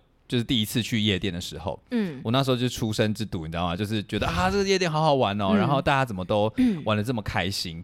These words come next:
Speaker 2: 嗯。
Speaker 1: 然后我就觉得说，哦，大家都在夜店里面，尤其是男同志的夜店，其实那种肢体接触是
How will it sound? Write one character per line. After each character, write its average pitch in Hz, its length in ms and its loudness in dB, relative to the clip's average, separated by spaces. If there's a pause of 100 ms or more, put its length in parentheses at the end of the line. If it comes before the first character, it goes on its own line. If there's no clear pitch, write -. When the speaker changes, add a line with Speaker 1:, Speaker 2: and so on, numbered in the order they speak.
Speaker 2:
嗯。 208 200 2
Speaker 1:
然 143 100 6
后 165 200 4
我 107 100 0
就 156 80 2
觉 147 140 0
得 113 80 2
说， 131 140 -2
哦， 196 200 -2
大 165 140 0
家 135 80 0
都 120 320 -2 (240)
在 139 120 2
夜 120 120 4
店 117 160 0
里 85 80 -8
面， 101 160 -4
尤 98 80 -2
其 95 80 -6
是 95 80 -4
男 90 180 -4
同 87 160 -8
志 92 120 -8
的 87 60 -6
夜 85 160 -6
店， 82 220 -12
其 87 140 -12
实 95 160 -8
那 123 60 -2
种 92 100 -4
肢 135 140 -8
体 117 120 -2
接 104 180 -4
触 104 240 -2
是 98 380 -4